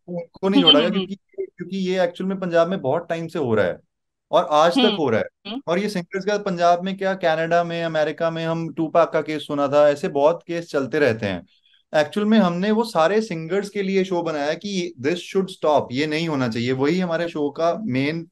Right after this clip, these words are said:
Speaker 1: फोकस ही उस पे है। क्योंकि
Speaker 2: हम्म, हम्म।
Speaker 1: अगर आप एक इंसिडेंट लो तो एक इंसिडेंट नहीं है, बहुत इंसिडेंट कैरी किए हैं, बहुत, बहुत कुछ हुआ है, अभी recently बहुत कुछ हुआ। तो ये basically वही है कि artist should not be killed।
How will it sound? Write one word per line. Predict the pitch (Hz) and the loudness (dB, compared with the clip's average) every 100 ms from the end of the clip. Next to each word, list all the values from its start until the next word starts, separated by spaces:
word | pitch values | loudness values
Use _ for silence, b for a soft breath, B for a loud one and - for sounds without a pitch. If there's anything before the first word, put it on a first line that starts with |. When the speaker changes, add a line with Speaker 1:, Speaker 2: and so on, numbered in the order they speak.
| - | -2
Speaker 1:
फोकस | 135 151 175 185 | -2 0 -4 -2
ही | |
उस | 147 - | -4 -2
पे | 117 | 0
है। | 98 87 _ _ _ _ _ _ _ | 0 -2 _ _ _ _ _ _ _
क्योंकि | 156 160 208 220 | -8 -2 4 4
Speaker 2:
हम्म, | 220 180 | 2 -4
हम्म। | 180 156 B _ - | -4 -6 B _ -4
Speaker 1:
अगर | 190 214 | 2 2
आप | 214 - | 2 2
एक | 165 214 | 2 2
इंसिडेंट | 196 185 190 202 196 | 0 -2 -2 -2 0
लो | 202 202 | 2 2
तो | 196 | 2
एक | 185 185 | 0 -2
इंसिडेंट | 190 196 196 190 190 - _ | -4 -2 -2 -2 -4 -8 _
नहीं | 156 165 | -4 0
है, | 135 101 | 0 0
बहुत | 101 127 160 185 190 | 0 4 6 6 4
इंसिडेंट | 185 160 170 165 156 | 0 -6 -6 -4 2
कैरी | 151 143 | 2 2
किए | 139 143 | -4 -6
हैं, | 135 135 127 | -4 -2 -2
बहुत, | 139 156 156 | 2 2 2
बहुत | 139 131 151 156 | -4 0 0 0
कुछ | 165 151 | -6 -4
हुआ | 139 | 0
है, | 139 | 2
अभी | 143 147 | 2 0
recently | 139 156 151 | -4 -6 -6
बहुत | 143 135 127 | -2 -2 -2
कुछ | 131 127 | -8 -4
हुआ। | 123 123 120 b b b - | -2 -2 -4 b b b -4
तो | 196 | -2
ये | 185 208 | 2 2
basically | 170 165 190 202 | 2 -2 -2 -2
वही | 190 175 196 | -2 -2 0
है | 190 | -4
कि | 190 226 220 - | -2 -4 -4 -2
artist | 131 135 190 190 | -2 -2 -4 -6
should | - 175 165 | -6 -6 -4
not | 160 | -4
be | 156 180 180 | -4 -8 -2
killed। | 147 113 | 0 0